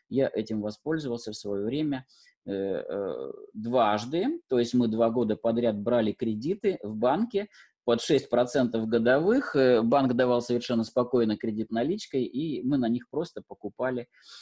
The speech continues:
э, ну, сапоги, там, или ещё одежду, которая дорожала. Вот. И, кстати, в качестве актива, м, запросто может быть и, э, скажем, одежда, там, и так далее, и так далее. Я об этом, может быть, э, коснусь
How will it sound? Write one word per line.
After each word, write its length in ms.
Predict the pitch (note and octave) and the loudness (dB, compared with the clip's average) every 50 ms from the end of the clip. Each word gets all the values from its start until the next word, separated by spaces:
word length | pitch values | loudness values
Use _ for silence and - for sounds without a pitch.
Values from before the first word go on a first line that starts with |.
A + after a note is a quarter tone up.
| - _ - | -20 _ -8
э, 40 | A2 A2+ G#2+ G#2+ G#2+ G#2 G2+ G2 F#2 D#2 - G1+ G1+ G1+ G1+ G1+ G1+ - G1+ - - - - - - _ A3+ G3+ - | -6 -2 0 0 0 0 -2 -4 -4 -6 -8 -10 -10 -10 -12 -14 -14 -16 -18 -18 -20 -20 -20 -20 -20 _ _ _ -4
ну, 260 | D#4 D4+ E3 A2 G#2+ - _ _ - _ _ _ _ - | -2 -2 -2 -2 -6 -10 _ _ -20 _ _ _ _ -14
сапоги, 480 | - - B2+ - A#2+ B2 B2+ E3+ G#3+ - | -6 -6 -4 0 0 0 0 0 -4 -6
там, 240 | - G2+ F#2 F#2 | -6 -6 -6 -6
или 100 | G2 G2+ | -8 -8
ещё 220 | G#2 G#2 - C#3+ G#2+ | -10 -8 -4 -2 0
одежду, 440 | G#2+ A#2 A#2+ D3 D#3+ D3+ B2 G2+ F#2+ | 0 0 0 0 -2 -2 -2 -4 -4
которая 340 | - G2 - - A#2 G#2 F#2+ | -4 -4 -2 -2 -2 0 0
дорожала. 580 | F#2 G#2 G2+ A2 A#2 A2+ G#2+ F#2+ F2 E2+ F2 - _ - - - _ - | -2 -2 -2 -2 -2 -2 -2 -4 -4 -4 -8 -10 _ -20 -20 -18 _ -4
Вот. 300 | C3+ C#3+ B2+ G#2 - - | 0 2 2 2 2 0
И, 80 | G#2+ | -4
кстати, 360 | - - - - D#3+ D3+ D#3+ C#3 | -4 -2 2 2 2 2 2 -2
в 60 | - | 0
качестве 400 | - E3+ E3+ - - - D#3 D#3+ | 0 0 0 0 -2 0 2 2
актива, 500 | E3 - - - A#3+ A3 E3 C3 A2+ - - | 2 0 -2 -2 0 2 4 4 2 2 0
м, 600 | G2 F#2 - A#2+ A#2+ A#2 A#2 A2 F#2+ - - A#2 | -4 -8 -6 -4 -4 -2 -2 -2 -4 -4 -4 -2
запросто 440 | A#2 D#3 E3+ D#3+ C3+ B2+ - - A#2 | 0 0 0 0 -2 -4 -4 0 0
может 260 | A#2 A#2 A#2 A2+ A2+ | 0 0 0 -2 -2
быть 300 | A2+ A#2+ D3 D#3+ D#3 - - | -4 -2 -4 -4 -6 -6 -6
и, 320 | A2+ A#2 B2+ B2+ A#2 - - | -4 -2 -2 -2 -2 -2 -2
э, 460 | G2 G#2+ G#2 G2+ G2+ G2+ G2+ F#2 - | -2 0 0 0 -2 -2 -4 -6 -8
скажем, 400 | - - - G2+ G2+ G#2 G#2 G#2 G#2+ | -10 -8 -6 -6 -4 -2 -2 -2 -2
одежда, 460 | A2 B2 D3+ E3+ F3+ F3 E3 C3 - - | -2 -2 -2 -4 -4 -4 -8 -12 -10 -8
там, 180 | F#2 F#2 F#2+ G2 | -8 -6 -6 -6
и 40 | F#2+ | -8
так 180 | - G2 A2 | -10 -10 -8
далее, 220 | A#2 C3 B2+ A2+ G2 | -6 -4 -4 -4 -6
и 20 | - | -8
так 180 | G2 G2+ A2+ | -10 -14 -10
далее. 260 | B2+ D3 D3+ B2 F#2+ | -8 -8 -8 -8 -6
Я 140 | G2 F#2+ G2 | -8 -8 -8
об 140 | G2+ A2 B2 | -8 -10 -12
этом, 200 | A#2+ _ F#2+ F#2 F2+ | -16 _ -16 -18 -18
может 280 | F#2+ G#2+ A2 _ G2+ F#2 E2 | -18 -20 -20 _ _ _ _
быть, 160 | F#2+ G2 _ _ _ - - - - - - _ _ - | -20 -20 _ _ _ -20 -20 -20 -20 -20 -20 _ _ -10
э, 200 | F#2+ F2+ E2 D#2+ D2 A#1+ G#1 - _ _ | -10 -8 -8 -8 -10 -14 -16 -20 _ _
коснусь 400 | - A2 G#2+ - G2+ E2+ D2+ - | -8 -8 -8 -6 -8 -10 -10 -10